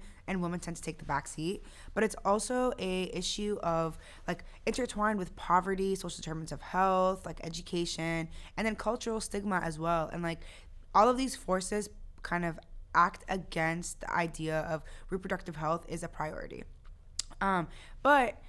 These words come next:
there's also a lot of good things that are happening. So the tax exemptions is a good start. I, I think about fifteen states have tax exempt-, sales tax exemptions,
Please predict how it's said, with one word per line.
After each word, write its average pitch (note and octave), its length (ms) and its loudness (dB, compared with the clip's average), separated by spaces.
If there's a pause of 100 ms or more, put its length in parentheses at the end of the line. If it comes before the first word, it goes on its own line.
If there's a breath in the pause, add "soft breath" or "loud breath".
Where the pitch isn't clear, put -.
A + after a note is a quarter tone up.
(140 loud breath)
there's A3+ 180 8
also B3+ 300 6
a - 20 8
lot A3+ 220 8
of F#3 100 0
good G3+ 180 0
things F#3+ 280 0
that F3+ 200 2
are E3+ 200 6
happening. - 520 -2 (240 loud breath)
So G3+ 440 6 (120)
the G#3+ 200 2
tax G3+ 360 -2
exemptions G#3+ 440 0
is F3 80 -2
a F3+ 40 0
good E3+ 240 -2
start. F#3+ 720 2
I, F#3 180 2
I F#3 100 0
think G3 220 -4
about F3+ 380 4
fifteen A3+ 960 -4
states C4+ 480 -4
have B3+ 180 -4
tax C4+ 240 -2
exempt-, C4+ 340 -6
sales A3 440 -2 (240 loud breath)
tax C4 280 2
exemptions, C4+ 600 -2